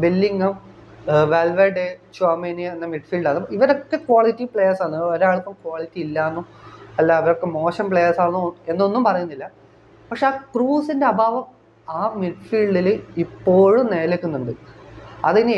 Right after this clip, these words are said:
എത്ര മത്സരം കഴിഞ്ഞിട്ടാണ് റയൽ മാഡ്രിഡ് ഈ ഒരു ക്രൂസ് ഫാക്ടർ നികത്തുക എന്ന് നമുക്ക് പറയാൻ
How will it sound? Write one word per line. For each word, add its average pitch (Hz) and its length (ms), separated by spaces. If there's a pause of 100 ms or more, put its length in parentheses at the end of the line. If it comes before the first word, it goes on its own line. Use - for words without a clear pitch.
(160)
എത്ര - 260 (120)
മത്സരം 233 380
കഴിഞ്ഞിട്ടാണ് 214 560 (360)
റയൽ 185 240
മാഡ്രിഡ് 196 360 (500)
ഈ 202 40 (140)
ഒരു 190 140 (500)
ക്രൂസ് 202 420
ഫാക്ടർ 185 420 (200)
നികത്തുക 170 360 (140)
എന്ന് 165 140 (100)
നമുക്ക് 160 340
പറയാൻ 147 240